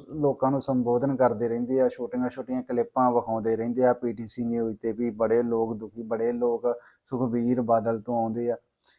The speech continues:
ਪਰ ਕਈ ਵਾਰ ਗਰਾਊਂਡ ਲੈਵਲ ਆਪਾਂ ਦੇਖਦੇ ਆ ਨਾ, ਆਪਾਂ ਗਰਾਊਂਡ ਤੇ ਰਹਿੰਦੇ ਆ ਤੇ ਬੜੀ ਸੱਚਾਈ ਬਿਲਕੁਲ ਉਲਟ ਹੁੰਦੀ ਆ,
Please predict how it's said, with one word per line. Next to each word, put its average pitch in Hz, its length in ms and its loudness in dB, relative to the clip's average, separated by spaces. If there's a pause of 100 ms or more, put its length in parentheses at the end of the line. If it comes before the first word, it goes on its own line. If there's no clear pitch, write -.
(160)
ਪਰ 143 180 8 (640)
ਕਈ 147 220 6
ਵਾਰ 147 160 8
ਗਰਾਊਂਡ 127 500 4
ਲੈਵਲ 135 340 6 (320)
ਆਪਾਂ 135 420 2
ਦੇਖਦੇ 123 460 0
ਆ 117 80 0
ਨਾ, 131 100 2
ਆਪਾਂ 127 220 2
ਗਰਾਊਂਡ 113 300 2
ਤੇ 113 180 0
ਰਹਿੰਦੇ 120 280 -2
ਆ 127 80 -2
ਤੇ 135 140 2
ਬੜੀ 120 500 0
ਸੱਚਾਈ 110 600 0
ਬਿਲਕੁਲ 147 640 0
ਉਲਟ 120 280 0
ਹੁੰਦੀ 104 300 -8
ਆ, 101 80 -8